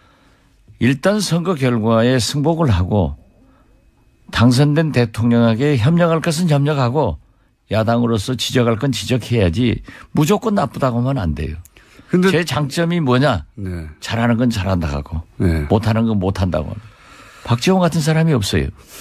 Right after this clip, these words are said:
Speaker 2: <laughs> 아니, 근데 이런 질문이 나온 이유가 안철수 대표가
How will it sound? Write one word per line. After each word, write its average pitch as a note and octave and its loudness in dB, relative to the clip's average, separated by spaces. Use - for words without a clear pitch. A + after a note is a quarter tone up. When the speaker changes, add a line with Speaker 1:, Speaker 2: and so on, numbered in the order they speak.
Speaker 2:
<laughs> - -14
아니, C#3+ 4
근데 D3 0
이런 E3+ 0
질문이 D#3+ -2
나온 C3 -2
이유가 A#2+ -4
안철수 C3 -2
대표가 A#2+ 0